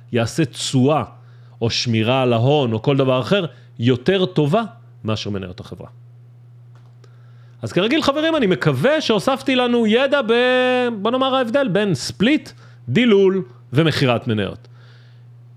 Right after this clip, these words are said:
אם עכשיו הנושא יותר ברור, כמובן, אני ממש אשמח שתפרגנו בלייק, גם אם לא, אתם יודעים, רק על ההשקעה מגיע שתפרגנו בלייק.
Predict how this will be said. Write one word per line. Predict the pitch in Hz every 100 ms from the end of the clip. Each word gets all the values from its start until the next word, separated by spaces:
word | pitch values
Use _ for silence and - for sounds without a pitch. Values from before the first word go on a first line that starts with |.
| -
אם | 240 294
עכשיו | - 254 233
הנושא | 214 214
יותר | 202 196
ברור, | 160 185 175
כמובן, | 123 135 143
אני | 117
ממש | 113 127
אשמח | - 123
שתפרגנו | - 101 117
בלייק, | 127 214 247
גם | 294
אם | 208
לא, | 143 147
אתם | 95
יודעים, | 104 123
רק | 135 190
על |
ההשקעה | 117 - 110
מגיע | 117 98 95 92
שתפרגנו | 92 101 - 98 95 95
בלייק. | 135 220 175